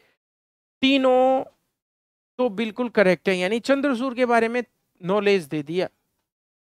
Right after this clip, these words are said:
ये सोलेनेसी कुल का सदस्य, ये गलत बात है, यानी आंसर यही हो गया। सोलेनेसी तो वो सब्जी कुल है जिसमें आलू,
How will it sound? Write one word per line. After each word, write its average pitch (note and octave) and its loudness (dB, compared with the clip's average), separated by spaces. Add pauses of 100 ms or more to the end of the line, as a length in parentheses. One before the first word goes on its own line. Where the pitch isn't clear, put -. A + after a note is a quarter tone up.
(640)
ये C#4 8
सोलेनेसी A3+ 2
कुल A3 -8
का G3 -2
सदस्य, C#3+ -12
ये A#3+ -2
गलत D#3 -2
बात - -20
है, - -20 (1160)
यानी G3+ 0
आंसर G#3+ 2
यही F#3+ -2
हो F3 -4
गया। C3+ -10 (1400)
सोलेनेसी C4+ 2
तो C#4+ -6
वो C#4 -4
सब्जी G3 -6
कुल A3+ -6
है F3+ -4 (1200)
जिसमें B3 2
आलू, A3 4